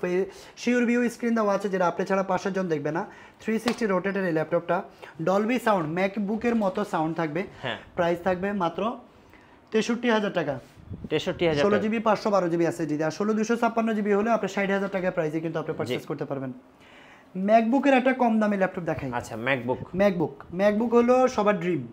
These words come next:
Speaker 2: সবার
Speaker 1: যে
Speaker 2: ড্রিম,
Speaker 1: MacBook
Speaker 2: রাইট।
Speaker 1: ইউজ করবে, কিন্তু
Speaker 2: হ্যাঁ।
Speaker 1: বাজেটের জন্য অনেকে পারে না।
Speaker 2: জি।
Speaker 1: তো যাই হোক,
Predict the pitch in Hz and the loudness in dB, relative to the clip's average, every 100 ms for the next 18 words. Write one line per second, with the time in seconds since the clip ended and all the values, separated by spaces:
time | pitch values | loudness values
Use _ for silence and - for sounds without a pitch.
0 | - - 139 147 175 - - 113 107 202 | -8 0 4 4 4 2 4 2 2 2
1 | 190 185 151 156 190 190 180 185 208 220 | 0 0 -2 -2 0 2 2 2 0 0
2 | 220 208 180 175 175 160 143 127 - 113 | -2 -2 -4 -2 0 0 0 -6 -12 -6
3 | 110 98 - - - - - 185 220 254 | -4 -4 -8 -20 -20 -6 -2 2 4 6
4 | 247 208 | 6 4